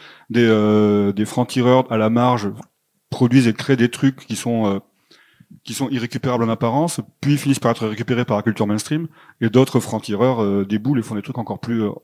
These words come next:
encore plus absurdes. Enfin, toute l'histoire de l'horreur et même du polar et même de la science-fiction est, est fondée là-dessus, en fait.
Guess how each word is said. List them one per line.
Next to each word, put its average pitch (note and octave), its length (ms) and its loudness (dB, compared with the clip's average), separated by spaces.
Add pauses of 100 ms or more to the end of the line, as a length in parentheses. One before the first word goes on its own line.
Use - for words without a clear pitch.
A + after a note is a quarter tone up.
(140)
encore A2 280 -8
plus G#2 100 -2
absurdes. B2+ 340 0 (400)
Enfin, B2 160 -2
toute - 120 -12
l'histoire C3+ 260 0
de A#2 40 2
l'horreur A2+ 360 4
et - 20 0
même A2 180 -2
du G2 120 -6
polar A#2+ 320 -2
et A2 40 -4
même G#2 140 -6
de G2+ 60 -4
la G2+ 40 -4
science-fiction A2+ 480 -4
est, G#2 300 -2
est A2 80 -6
fondée B2+ 380 -2
là-dessus, B2+ 280 0
en A#2 120 -2
fait. - 240 -10